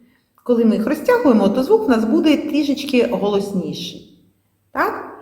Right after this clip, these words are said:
А коли ми будемо знов збирати, то ми співаємо тихіше. Добре? Отже, давайте разом з-, зараз промовляємо звук «ш», «ш», «ш». І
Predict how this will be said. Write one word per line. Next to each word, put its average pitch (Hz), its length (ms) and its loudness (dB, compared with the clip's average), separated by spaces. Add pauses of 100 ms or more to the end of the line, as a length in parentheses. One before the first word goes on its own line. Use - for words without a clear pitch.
(220)
А 247 100 -4
коли 269 220 2
ми 247 120 8
будемо 214 420 2
знов 185 260 0
збирати, 285 680 0
то 311 80 -2
ми 494 120 2
співаємо 285 680 -2 (180)
тихіше. - 640 -10 (160)
Добре? 311 540 0 (680)
Отже, 208 260 0
давайте 170 480 2
разом 226 680 0 (100)
з-, 190 340 -6
зараз 190 240 2
промовляємо 180 600 0
звук 175 280 -4 (360)
«ш», - 420 -2 (600)
«ш», - 400 -8 (680)
«ш». - 360 -12 (1080)
І 415 400 0